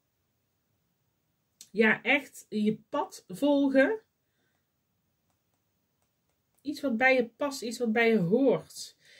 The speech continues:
Ja, en ik zie je dus inderdaad terugtrekken. Met die healingkaart, met de kluizenaar. Een innerlijk licht schijnen, ook je eigen schaduwzijde aankijken, je angsten overwinnen.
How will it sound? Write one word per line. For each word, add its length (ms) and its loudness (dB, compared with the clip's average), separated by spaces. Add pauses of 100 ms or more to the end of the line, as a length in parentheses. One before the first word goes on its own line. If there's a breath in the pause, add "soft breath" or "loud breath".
(800 soft breath)
Ja, 380 0
en 100 -2
ik 100 -4
zie 160 -2
je 60 -4
dus 160 2
inderdaad 420 -2
terugtrekken. 960 -6 (420)
Met 180 -4
die 200 0
healingkaart, 720 2
met 280 -2
de 80 -10
kluizenaar. 920 -2 (300 soft breath)
Een 160 -16
innerlijk 380 0
licht 240 4
schijnen, 460 2
ook 140 -4
je 100 -6
eigen 340 0
schaduwzijde 920 0
aankijken, 600 0
je 200 -8
angsten 580 0
overwinnen. 680 2